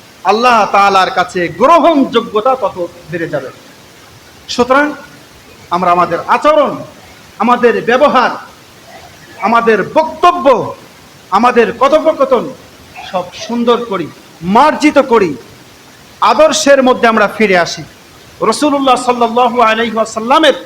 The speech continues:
আদর্শের ছায়াতলে আমরা আসি, গ্রহণ করি। দেখবেন ইনশাআল্লাহ সব রকমের বিপদ বালা কেটে চলে যাবে, আর শুধুই আল্লাহর তরফ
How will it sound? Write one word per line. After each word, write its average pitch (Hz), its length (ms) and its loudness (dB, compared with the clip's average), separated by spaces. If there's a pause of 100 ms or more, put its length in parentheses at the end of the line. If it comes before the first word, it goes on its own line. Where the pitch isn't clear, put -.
(720)
আদর্শের 302 580 2
ছায়াতলে 254 460 2
আমরা 208 240 2
আসি, 190 200 -2 (200)
গ্রহণ 233 320 0 (120)
করি। 254 220 2 (560)
দেখবেন 214 320 0 (120)
ইনশাআল্লাহ 196 580 0 (640)
সব 190 400 2 (100)
রকমের 185 420 -2 (160)
বিপদ 208 420 0 (160)
বালা 170 260 2 (120)
কেটে 151 220 -14
চলে 147 200 -10
যাবে, - 240 -12 (720)
আর 247 100 2 (560)
শুধুই 247 460 -6
আল্লাহর 208 420 0
তরফ 214 220 0